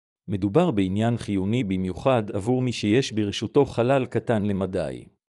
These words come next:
שכן, המדפים מתחברים אל הקיר באופן ישיר ואינם תופסים מקום רב.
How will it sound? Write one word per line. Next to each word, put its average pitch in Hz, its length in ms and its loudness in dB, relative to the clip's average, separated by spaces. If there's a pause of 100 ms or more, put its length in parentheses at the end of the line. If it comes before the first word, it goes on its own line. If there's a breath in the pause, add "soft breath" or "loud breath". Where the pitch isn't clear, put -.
(720)
שכן, 107 520 -2 (460)
המדפים 107 480 0
מתחברים 117 520 0
אל 101 100 2
הקיר 147 300 0
באופן 110 460 2
ישיר 139 420 0
ואינם 131 500 2
תופסים 117 460 0
מקום 104 360 2
רב. 78 400 -6